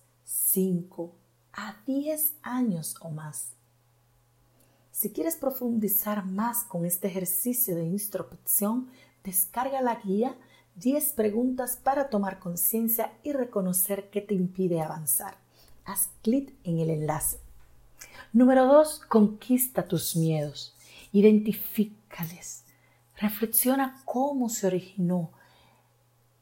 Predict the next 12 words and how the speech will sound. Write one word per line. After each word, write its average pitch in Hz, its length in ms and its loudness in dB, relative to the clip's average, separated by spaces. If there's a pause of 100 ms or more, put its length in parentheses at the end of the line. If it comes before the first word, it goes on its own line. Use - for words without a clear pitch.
(240)
¿Desde 233 580 0
cuándo - 480 0
está 214 300 -2
presente 202 760 2
en 160 120 -4
tu 156 200 -4
vida? 156 380 0 (460)
¿Qué 254 120 -4
te 277 140 0
lo 269 140 2
ha 247 120 2
ocasionado? 175 1040 0